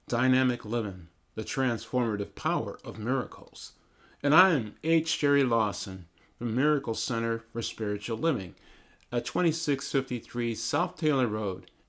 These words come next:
in Cleveland Heights, Ohio. Our website is M C S L Cleveland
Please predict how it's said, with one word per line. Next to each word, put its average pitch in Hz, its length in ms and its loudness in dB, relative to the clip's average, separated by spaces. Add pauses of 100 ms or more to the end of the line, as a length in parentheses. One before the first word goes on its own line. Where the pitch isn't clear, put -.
in 104 140 -4
Cleveland 131 380 0
Heights, 92 340 -8
Ohio. 120 640 -6 (960)
Our 214 180 2
website 131 600 2
is 98 300 -4 (180)
M 165 280 2
C 151 640 0
S 131 400 -4
L 127 380 -2
Cleveland 107 600 -2